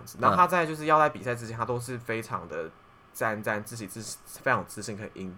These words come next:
Speaker 1: 得这个比赛。
Speaker 2: 嗯。
Speaker 1: 但当就是他在比赛过程中发现对方真的太厉害了，就是果然就是他梦想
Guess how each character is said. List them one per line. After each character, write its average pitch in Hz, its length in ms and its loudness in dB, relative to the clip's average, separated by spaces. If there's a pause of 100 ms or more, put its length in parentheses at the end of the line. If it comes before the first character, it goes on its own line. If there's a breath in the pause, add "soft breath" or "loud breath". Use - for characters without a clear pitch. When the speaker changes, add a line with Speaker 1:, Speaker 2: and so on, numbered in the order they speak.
(240)
Speaker 1:
得 92 160 0
这 110 120 -8
个 101 80 -6
比 - 240 -14
赛。 120 160 -4
Speaker 2:
嗯。 101 260 4 (240 loud breath)
Speaker 1:
但 165 160 -2
当 139 180 4
就 135 120 -4
是 139 180 -2 (220 loud breath)
他 135 80 -2
在 156 100 0
比 120 80 -4
赛 127 140 0
过 127 120 0
程 110 60 0
中 107 100 0
发 117 140 -2
现 127 100 -4
对 123 140 -2
方 113 160 -4
真 123 100 -8
的 113 120 -2
太 - 300 -2
厉 95 280 -8
害 - 220 -6
了， - 100 -10
就 131 100 -4
是 127 240 0
果 104 240 2
然 95 200 -2
就 127 100 -8
是 131 80 -10
他 123 140 -4
梦 120 200 -2
想 95 160 -10